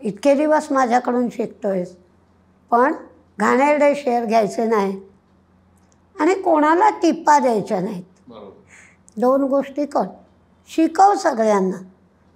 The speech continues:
Speaker 1: पण टिपा कोणाला द्यायच्या नाही
Speaker 2: बरं.
Speaker 1: आणि घाणेरड्या लफड्यात पडायचं नाही."
Speaker 2: बरोबर. अनैतिक.
Speaker 1: की बाबा,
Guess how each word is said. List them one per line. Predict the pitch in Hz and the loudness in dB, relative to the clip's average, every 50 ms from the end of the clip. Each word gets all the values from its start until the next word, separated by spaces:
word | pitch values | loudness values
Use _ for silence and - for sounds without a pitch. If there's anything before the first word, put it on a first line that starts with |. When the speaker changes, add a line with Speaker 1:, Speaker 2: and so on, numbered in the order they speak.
| _ _ - | _ _ -6
Speaker 1:
पण | - 240 254 | -4 -4 -4
टिपा | 247 254 240 202 - - - 240 | -4 -6 -6 -8 -4 -2 -2 -2
कोणाला | 254 - 294 262 254 233 208 220 240 | -2 -2 -2 -2 -2 -2 -2 -4 -6
द्यायच्या | 233 208 208 190 175 165 - 220 233 | -6 -8 -6 -8 -8 -8 -8 -6 -4
नाही | 240 294 320 285 214 131 - - - _ | -4 -2 -2 -2 -2 -4 -8 -14 -20 _
Speaker 2:
बरं. | - - - - - _ _ _ _ _ _ _ _ _ _ _ _ _ | -20 -20 -20 -20 -20 _ _ _ _ _ _ _ _ _ _ _ _ _
Speaker 1:
आणि | 359 311 302 370 | -4 -2 0 0
घाणेरड्या | 381 311 285 262 233 240 269 294 320 320 370 359 359 370 381 370 - - | 2 2 2 2 2 2 2 2 2 4 4 4 4 4 2 0 -6 -4
लफड्यात | 311 269 269 262 - 311 302 330 359 339 - - | 0 0 0 0 2 2 2 2 2 0 -2 0
पडायचं | 403 359 339 311 247 - - 208 | 2 4 4 4 4 0 -4 -6
नाही." | 151 180 202 - - | -8 -8 -12 -14 -16
Speaker 2:
बरोबर. | 123 120 110 104 92 85 - _ _ _ _ _ _ - | -18 -18 -18 -18 -20 -20 -20 _ _ _ _ _ _ -16
अनैतिक. | 131 147 143 131 139 - | -14 -12 -12 -10 -2 0
Speaker 1:
की | 277 277 | 2 4
बाबा, | 247 277 269 254 269 | 4 4 6 6 4